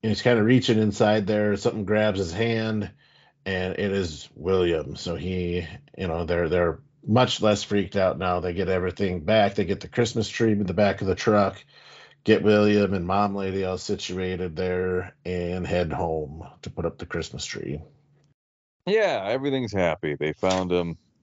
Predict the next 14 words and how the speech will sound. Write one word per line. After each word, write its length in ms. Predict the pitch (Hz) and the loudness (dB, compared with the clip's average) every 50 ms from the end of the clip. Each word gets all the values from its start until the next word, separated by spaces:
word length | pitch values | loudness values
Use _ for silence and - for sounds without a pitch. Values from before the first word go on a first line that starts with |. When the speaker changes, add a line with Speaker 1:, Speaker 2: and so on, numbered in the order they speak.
| _ _ _ _ _ _ _ _ - | _ _ _ _ _ _ _ _ -4
Speaker 2:
Things 260 | - 117 120 110 104 | -2 -2 -2 -2 -2
are 60 | 107 | -4
great. 480 | 92 90 92 92 95 95 95 98 95 90 - - - - _ _ | -2 0 2 2 4 4 2 2 0 -4 -6 -14 -20 -20 _ _
They 120 | - 87 87 | -2 0 0
got 220 | 87 92 90 - | 2 0 0 0
their 120 | - 90 82 | -2 -4 -4
tree. 720 | - - - 110 107 107 107 107 107 104 101 98 101 - _ - | -4 -4 -2 0 2 2 2 2 2 0 0 -2 -4 -6 _ 0
What 180 | 123 131 123 | 0 0 0
could 140 | - 123 113 | -2 -4 0
go 140 | 107 110 107 | 0 2 2
wrong, 440 | 92 87 85 82 78 76 73 76 76 | 2 2 2 2 0 0 -2 -4 -6
you 80 | 78 | -4
know? 240 | 78 80 82 85 87 - - _ _ _ - - _ _ - - - - - - - - - - - - - | -2 0 0 0 -2 -2 -6 _ _ _ -20 -20 _ _ -20 -20 -20 -20 -18 -10 -6 -6 -6 -6 -6 -4 2
Speaker 1:
Yep. 280 | 107 107 113 107 107 | 4 4 4 4 2